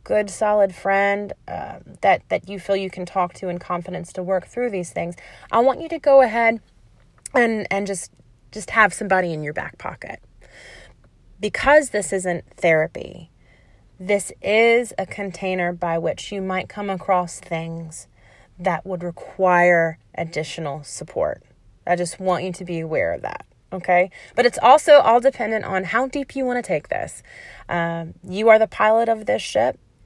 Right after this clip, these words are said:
Um, so I respect that, and I, and I just wanna throw that out there to make sure that this is a safe container for everybody.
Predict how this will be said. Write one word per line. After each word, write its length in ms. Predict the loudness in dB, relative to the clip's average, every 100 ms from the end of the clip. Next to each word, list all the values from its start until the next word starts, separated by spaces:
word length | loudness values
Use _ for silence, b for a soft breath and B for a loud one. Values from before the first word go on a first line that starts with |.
| -18
Um, 480 | -16 -14 -14 -16 -18 _
so 340 | 2 8 8 6 -6 _ _ _
I 120 | 0
respect 460 | 0 0 2 2 2
that, 280 | -2 -2 -8
and 100 | -6
I, 40 | -6
and 260 | -4 -4 -4 -6 -10
I 40 | 2
just 280 | 4 4
wanna 160 | 0 -4
throw 260 | 0 0 2
that 200 | 2 2
out 180 | 0
there 300 | 0 0 0 -2 B B B B B
to 100 | -2
make 200 | 0 0
sure 140 | -2
that 140 | -4 -4
this 180 | -8
is 120 | -10 -12
a 60 |
safe 640 | -10 -10 -4 -2 -2 -6 -20 _
container 640 | -10 -8 -6 -8 -8 -12 -16
for 180 | -8 -6
everybody. 640 | -6 -12 -14 -16 -18 -20